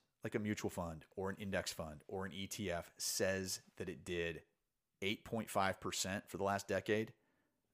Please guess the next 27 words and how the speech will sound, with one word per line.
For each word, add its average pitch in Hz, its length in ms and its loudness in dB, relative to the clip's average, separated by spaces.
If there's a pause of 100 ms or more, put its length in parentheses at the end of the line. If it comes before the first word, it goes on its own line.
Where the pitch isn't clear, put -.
(100)
that's 98 300 2
what 110 140 6
it 92 140 0
got 92 320 2 (460)
after 104 800 8 (800)
the 95 100 2
one 87 220 0
percent 82 300 -4
expense. - 400 -8 (1800)
You 90 200 -2
don't 90 220 0
have 104 180 2
to 101 80 -4
do 101 100 4
any 101 100 2
subtraction. - 520 -2 (1600)
The 87 80 -2
one 87 160 0
that - 120 -4
got 104 140 4
the 92 80 6
higher 104 240 6
return 107 340 2
got 87 180 4
the 87 60 -2
higher 82 280 0
return. - 320 -6